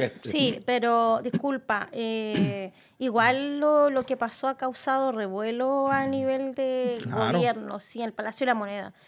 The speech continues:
Speaker 2: Ha causado revuelo el tema, pero hay mucha gente que, mira, prácticamente todo Chile está apoyando a, a estas chicas con, con el joven que se quedaron. El que sale ahí en el vi-, al final del video es un abogado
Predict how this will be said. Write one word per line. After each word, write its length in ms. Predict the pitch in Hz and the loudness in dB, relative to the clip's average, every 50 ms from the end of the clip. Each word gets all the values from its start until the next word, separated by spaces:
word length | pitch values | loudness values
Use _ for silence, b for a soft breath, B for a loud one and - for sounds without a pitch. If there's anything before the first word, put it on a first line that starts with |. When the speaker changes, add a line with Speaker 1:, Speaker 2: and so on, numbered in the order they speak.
| b b b b b b b | b b b b b b b
Speaker 2:
Ha 120 | 247 262 247 | 0 0 2
causado 440 | 247 233 220 - - 262 254 254 | 0 -4 -2 0 4 4 4 4
revuelo 340 | 240 233 208 220 226 240 247 | 4 2 -2 -2 -2 -2 -2
el 120 | 247 233 - | -2 -4 -2
tema, 260 | - - 226 208 - B B B B B _ - | -4 -2 -2 -2 -6 B B B B B _ 0
pero 200 | 269 262 254 247 | 2 4 4 2
hay 80 | 233 | 2
mucha 300 | 226 226 233 233 - 285 | 0 -2 -2 -2 -4 -4
gente 420 | - - 285 269 262 269 277 247 254 | -2 -2 -2 -2 0 0 -2 -4 -2
que, 240 | - 247 233 - - | -2 -4 -4 -4 -4
mira, 340 | 240 233 220 185 180 190 - - _ _ _ _ _ _ | -4 -4 -2 -4 -4 -6 -8 -14 _ _ _ _ _ _
prácticamente 540 | - 254 247 254 294 262 247 254 254 262 262 | 0 0 2 0 -2 -2 0 0 0 -2 -2
todo 160 | 262 254 254 262 | -2 -2 -2 -2
Chile 220 | - - 269 254 | -4 -6 -6 -6
está 140 | 269 - 277 | -6 -6 -6
apoyando 800 | 254 - 254 247 247 247 247 247 247 233 240 240 240 240 233 233 | -6 -4 -4 -2 -2 -2 -2 -2 -2 -4 -4 -4 -4 -4 -4 -2
a, 400 | 226 220 220 220 226 - 214 214 | -2 -2 -4 -4 -4 -4 -2 -2
a 80 | 214 | -4
estas 300 | 226 226 - 254 226 - - | -4 -6 -8 -10 -12 -12 -10
chicas 640 | - 240 233 233 233 226 226 - 233 226 220 - | -10 -8 -6 -6 -6 -6 -4 -2 -2 -2 -2 -2
con, 500 | - - 233 220 208 214 208 208 196 190 | -6 -6 -4 -2 -2 -2 -4 -6 -8 -10
con 240 | - - 214 214 214 | -10 -10 -10 -8 -8
el 220 | 208 214 208 202 - | -8 -6 -8 -8 -8
joven 360 | - - - 226 226 226 226 | -6 -2 0 2 2 2 0
que 120 | 226 214 | -4 -8
se 100 | - - - | -12 -8 -4
quedaron. 360 | 196 190 190 208 220 202 - B B B B B B B B | 0 2 2 2 2 0 -2 B B B B B B B B
El 160 | 277 285 - | -2 -2 0
que 100 | - 285 | 0 -2
sale 240 | - - - 427 494 494 508 494 440 359 | 0 4 6 6 6 6 6 4 4 4
ahí 360 | 277 240 226 214 196 185 - - | 2 2 0 -2 -4 -6 -4 -2
en 120 | 226 240 | -2 0
el 120 | 240 226 220 | 0 -2 -2
vi-, 180 | 202 240 247 240 | -2 -2 -2 0
al 140 | - 247 226 | 0 -2 -2
final 320 | - - 247 233 226 247 254 | -2 -4 -4 -2 -2 -2 -2
del 160 | 302 311 302 | -4 -4 -2
video 340 | 330 311 285 269 277 277 - | 0 0 2 2 2 0 -2
es 200 | 254 240 - - | -4 -4 -4 -4
un 160 | 311 302 294 294 | -2 -2 0 0
abogado 800 | 277 254 208 214 180 180 202 214 233 220 196 185 - 190 180 | 0 0 0 -2 -2 0 2 2 2 2 0 -4 -8 -10 -16